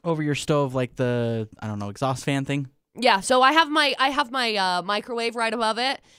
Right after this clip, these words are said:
Speaker 2: and then I've got the fan that is
Speaker 1: So
Speaker 2: u-,
Speaker 1: it's not
Speaker 2: hooked
Speaker 1: one of those
Speaker 2: underneath
Speaker 1: that
Speaker 2: it.
Speaker 1: actually exhausts outside. It, it just brings it back in. 'Cause your microwave will, actually, what you should do is turn your fan on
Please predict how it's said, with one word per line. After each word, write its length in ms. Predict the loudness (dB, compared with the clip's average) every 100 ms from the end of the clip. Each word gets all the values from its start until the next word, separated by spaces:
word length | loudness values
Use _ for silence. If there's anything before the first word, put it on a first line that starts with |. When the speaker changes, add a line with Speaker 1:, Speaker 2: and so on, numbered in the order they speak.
| _
Speaker 2:
and 80 | -4
then 80 | -2
I've 100 | -2
got 140 | -4
the 60 | -4
fan 440 | -2 0 2 0
that 240 | -2 -2 -2
is 140 | -6
Speaker 1:
So 140 | 0 2
Speaker 2:
u-, 60 |
Speaker 1:
it's 100 | 2
not 160 | 2 2
Speaker 2:
hooked 80 | 4
Speaker 1:
one 100 | 2
of 100 | 4
those 280 | 2 2 2
Speaker 2:
underneath 200 | 0 0
Speaker 1:
that 80 | -6
Speaker 2:
it. 60 |
Speaker 1:
actually 360 | -4 -4 -4 -4
exhausts 360 | -2 -4 -4 -8
outside. 360 | -8 -10 -8
It, 140 | -8 -10
it 140 | -14
just 220 | -14 -18 _ _
brings 200 | -8 -8
it 40 | -8
back 220 | -10 -12
in. 180 | -20 -20 _ _ _ _
'Cause 100 | -6
your 80 | -2
microwave 500 | 0 0 0 -2 -4 _ _ _
will, 340 | -4 -2 -2 -4 _ _
actually, 300 | -4 -2 -4
what 160 | -2 -2
you 80 | -2
should 200 | -6 -4
do 220 | -2 -2
is 180 | -2 -4
turn 200 | -4 -2
your 100 | -2
fan 260 | -2 0
on 260 | 0 0 -4